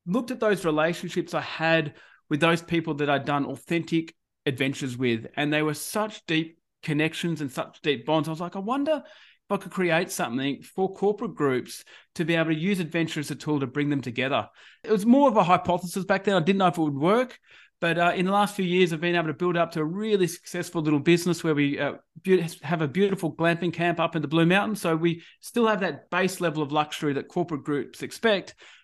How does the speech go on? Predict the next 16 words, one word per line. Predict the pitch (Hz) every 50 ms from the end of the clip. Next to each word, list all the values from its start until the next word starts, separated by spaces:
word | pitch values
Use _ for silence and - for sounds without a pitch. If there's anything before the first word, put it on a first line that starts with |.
| _ _ _
But | 175 160
then | 196 214 220
we | 208 202
use | 190 175 180 175 156
adventure | 165 151 147 170 175 165 - - 151
as | 139 151
a | 131
tool | - - 160 147 139
to | 143
build | 123 - 151 147 147
out | 147 - -
capabilities | - 147 135 123 135 123 120 135 135 135 135 135 127 131
and | 123
different | 120 131 - 131 123 -
frameworks | - 123 120 120 123 123 120 - - -
around | 131 127 131 131 127 127 123